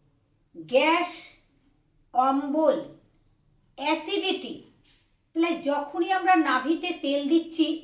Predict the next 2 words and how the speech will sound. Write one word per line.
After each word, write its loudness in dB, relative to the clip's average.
আমাদের 0
ডাইজেস্টিভ 0